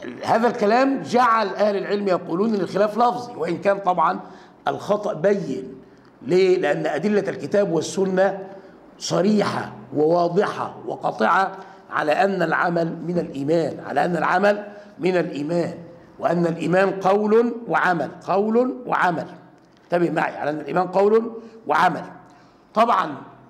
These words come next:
قبل أن أسرد، هو بي-، بيذكر بعض أقوال الفرق المخالفين لأهل السنة والجماعة في تعريف الإيمان. قبل أن أدخل في هذا،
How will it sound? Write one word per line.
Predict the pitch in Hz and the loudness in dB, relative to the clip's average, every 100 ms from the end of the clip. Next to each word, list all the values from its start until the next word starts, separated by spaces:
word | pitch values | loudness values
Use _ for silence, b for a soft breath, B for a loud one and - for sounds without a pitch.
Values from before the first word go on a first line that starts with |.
| - - | -20 -2
قبل | 175 165 | 0 0
أن | 147 135 156 | -2 -2 2
أسرد، | 226 - 190 165 | 2 2 0 0
هو | 165 185 | 2 4
بي-، | 165 170 | 4 0
بيذكر | 165 165 180 190 175 | -2 0 0 0 -4
بعض | 151 185 165 | 0 2 2
أقوال | 143 - 190 180 | -4 0 2 2
الفرق | 151 - 202 | -2 -2 -2
المخالفين | 185 - 151 175 - 208 247 233 B B B - | -2 -8 -6 -6 -2 0 0 -2 B B B -4
لأهل | 151 202 | 0 2
السنة | 165 - 202 175 175 | 0 0 0 0 0
والجماعة | 165 165 190 185 | 0 0 2 0
في | 180 190 202 214 262 - B B - - 151 | -2 -4 -2 -2 -6 -14 B B -14 -8 -2
تعريف | - 160 214 180 | 0 2 0 -2
الإيمان. | 196 185 180 175 143 - - B B B - | -4 0 4 4 2 -6 -16 B B B 0
قبل | 180 | 2
أن | 196 190 | 2 2
أدخل | 220 233 220 | 2 2 -2
في | 180 190 | 0 4
هذا، | 220 247 262 | 4 6 2